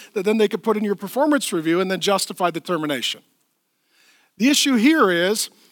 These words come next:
they really don't have anything on Jesus, and so what they seek to do is get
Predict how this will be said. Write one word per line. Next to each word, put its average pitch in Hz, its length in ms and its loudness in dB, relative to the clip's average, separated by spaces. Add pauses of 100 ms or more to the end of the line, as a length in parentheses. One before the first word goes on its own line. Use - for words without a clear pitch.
(180)
they 214 140 0
really 349 200 4
don't 247 200 0
have 262 280 2
anything 208 380 -2
on 170 220 -2
Jesus, 233 640 0 (680)
and 208 120 -2
so 277 120 2
what 247 200 0
they 220 100 -2
seek 311 300 0
to 226 100 -2
do 185 220 4
is 175 120 0
get 196 240 -6